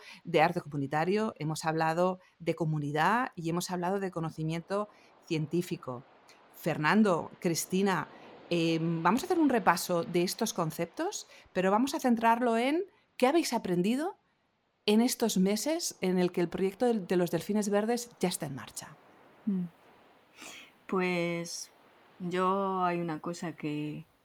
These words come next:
Speaker 2: que he aprendido y es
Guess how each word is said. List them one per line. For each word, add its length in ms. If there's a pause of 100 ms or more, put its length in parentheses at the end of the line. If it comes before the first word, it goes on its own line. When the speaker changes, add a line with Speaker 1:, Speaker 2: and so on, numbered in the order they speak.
(160)
Speaker 2:
que 180
he 40
aprendido 720 (1300)
y 240
es 1200